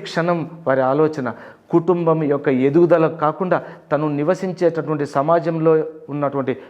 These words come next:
వ్యక్తుల అభివృద్ధి కొరకు, వాళ్ళ ఆశయాల కొరకు, వారి ఆకాంక్షల కొరకు ఎప్పుడైతే నిజాయితీగా ఉంటాయో తప్పనిసరిగా సమాజం అలాంటి వ్యక్తులను ఆదరిస్తుంది. ఆ వ్యక్తులు దినదిన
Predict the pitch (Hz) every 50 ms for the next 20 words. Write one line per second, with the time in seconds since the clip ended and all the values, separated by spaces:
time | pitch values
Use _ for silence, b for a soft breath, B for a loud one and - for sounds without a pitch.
0 | B - 127 151 156 156 - 196 185 165 139 135 139 165 196 175 160 190 - 180
1 | 175 165 170 160 127 B B B B B - 139 147 147 131 123 147 175 190 185
2 | - 208 202 196 185 180 - 175 160 151 - 127 113 B B B B 143 143 143
3 | 143 143 147 160 175 - 220 233 220 - 214 202 180 175 151 165 156 127 - 139
4 | 120 B B B B B 123 135 135 - 139 135 135 147 151 151 165 160 143 127
5 | B B B B - 117 131 131 123 156 165 165 156 165 160 139 135 139 127 123
6 | 127 123 139 123 120 120 113 B B B B B _ - 151 147 - - 170 160
7 | 151 160 156 139 139 143 139 - - 127 131 143 143 135 143 131 127 123 127 131
8 | 131 127 - 123 110 117 127 123 - - 165 156 151 139 120 113 120 143 147 156
9 | 147 147 - 139 120 107 104 B B B B B B 123 135 131 139 151 151 -
10 | 175 190 180 170 127 117 117 123 151 170 160 180 180 170